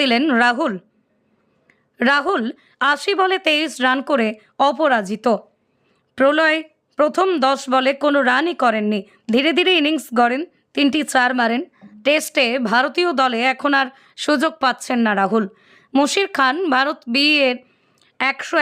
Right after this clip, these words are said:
একাশি রান করেন। তাঁর এই ইনিংসের দাপটে তিনশো একুশ রান তোলে ভারত বি। সেই রানের জবাবে ব্যাট করতে নেমে শুভমান গিল এবং মায়াঙ্ক আগরওয়াল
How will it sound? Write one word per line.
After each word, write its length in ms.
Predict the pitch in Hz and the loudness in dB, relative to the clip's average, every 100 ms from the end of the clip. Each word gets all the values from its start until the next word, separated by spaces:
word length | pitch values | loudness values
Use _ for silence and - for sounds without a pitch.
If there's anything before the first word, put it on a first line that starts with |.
| 262 | 0
একাশি 340 | 277 302 - | -2 -4 -2
রান 180 | 285 254 240 | 0 0 0
করেন। 220 | 254 240 339 _ - - | 0 0 -6 _ -18 -2
তাঁর 220 | 277 285 | 0 2
এই 120 | 330 320 | 2 0
ইনিংসের 440 | 269 302 285 302 226 | 0 0 0 -2 0
দাপটে 420 | 247 240 285 240 220 285 | 0 0 -2 -2 -2 0
তিনশো 280 | 269 - 285 | -2 0 0
একুশ 220 | 254 294 214 226 | 0 -6 -4 -2
রান 140 | 254 269 | 0 0
তোলে 200 | 277 240 233 214 | -2 0 0 0
ভারত 280 | 233 220 - 214 | 0 -2 -6 -4
বি। 140 | 233 190 _ - - - | -2 -4 _ -20 -20 -6
সেই 280 | - 311 392 302 | 0 2 2 0
রানের 280 | 294 370 269 | 0 -2 -2
জবাবে 380 | 262 262 294 220 226 _ _ _ 233 | 0 0 0 -2 -4 _ _ _ -2
ব্যাট 300 | 240 269 277 - | 0 0 -4 -4
করতে 240 | 294 294 302 | -4 0 0
নেমে 240 | 262 240 311 | 2 0 0
শুভমান 440 | - 269 277 294 277 | -2 0 2 2 0
গিল 180 | 226 254 254 | 0 0 0
এবং 140 | 240 240 220 | 0 2 2
মায়াঙ্ক 300 | 226 294 277 262 | 0 -2 -2 -2
আগরওয়াল 380 | 254 220 214 | -2 0 -2